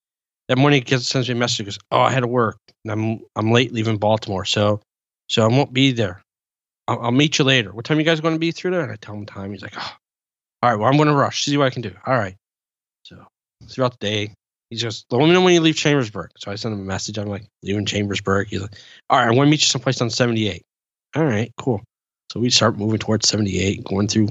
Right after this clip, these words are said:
Harrisburg, and get through almost to, I don't know, fifteen miles on eighty or seventy-eight. Phone rings. I'm like, "Hey, I'm Rich. Let me get the phone call." This is Dave. He's like,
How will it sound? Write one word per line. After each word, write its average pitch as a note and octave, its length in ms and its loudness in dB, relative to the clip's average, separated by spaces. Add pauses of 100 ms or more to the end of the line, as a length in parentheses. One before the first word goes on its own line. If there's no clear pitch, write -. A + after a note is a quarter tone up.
Harrisburg, G2 600 -2
and F#2+ 180 -8 (840)
get A#2+ 160 -2
through A2+ 300 2
almost G#2+ 400 2
to, F#2+ 360 2 (840)
I - 40 -10
don't G#2+ 140 -6
know, G2+ 240 -10 (400)
fifteen B2+ 400 2
miles A2+ 320 2
on G#2 140 0
eighty G#2+ 500 -2
or - 80 -2
seventy-eight. A2+ 480 2 (600)
Phone E3 180 4
rings. A2+ 200 0
I'm G#2+ 60 -6
like, A2 140 -8
"Hey, G#3+ 140 2
I'm F#3 100 2
Rich. D3+ 200 -4
Let C#3+ 60 -8
me D3+ 100 -6
get C#3 260 -14
the - 60 -18
phone C3 220 -6
call." A2+ 320 -4 (840)
This C#3+ 100 -2
is B2 80 -8
Dave. A#2 260 -2
He's A2+ 120 -4
like, A2 160 -6